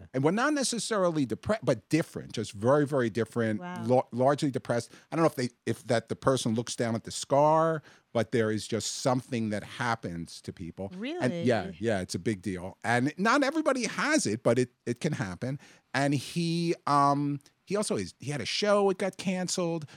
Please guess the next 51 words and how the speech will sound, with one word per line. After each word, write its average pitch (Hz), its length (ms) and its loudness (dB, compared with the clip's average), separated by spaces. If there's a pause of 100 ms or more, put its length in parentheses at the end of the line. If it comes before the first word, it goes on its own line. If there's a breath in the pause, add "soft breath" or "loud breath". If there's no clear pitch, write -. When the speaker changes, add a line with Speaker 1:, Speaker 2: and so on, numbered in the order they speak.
(140 loud breath)
Speaker 1:
So 156 180 -2
it 147 60 -2
was 170 160 -4
just - 400 0
this 127 180 2
sort 117 320 -2
of 95 380 -4 (340 soft breath)
perfect 123 420 -4
storm 92 420 -6
of - 120 -12
Speaker 2:
There 269 160 2
is 285 120 0
Speaker 1:
things. 254 140 -6
Speaker 2:
no 277 280 4
Speaker 1:
And 320 80 -2
he 294 60 4
was 285 120 6
a - 20 4
Speaker 2:
correlation. 254 320 4
Speaker 1:
cocaine, 311 220 2
he 165 100 2
was 170 80 4
a 160 60 0
previous, 202 540 -4
I 143 60 0
mean, 139 140 0
he 131 60 -2
had 113 120 -4
substance 143 460 -6
issues 143 320 -4
in 143 80 -4
the 131 60 -6
past, 143 380 -4
so 107 120 -4
his 98 100 -6
brain 127 320 4
chemistry 127 500 -4
was 117 380 -8 (160)
Speaker 2:
But 269 100 0
there's 302 200 -2
also 302 240 0
no 247 40 6
Speaker 1:
fachotted. 151 480 6
Speaker 2:
cor- 240 200 4
Speaker 1:
There, 233 120 0
there 139 120 4
you 127 80 2
go, 98 80 -2
that's 104 240 -6
a 87 40 -12
word, 85 200 -16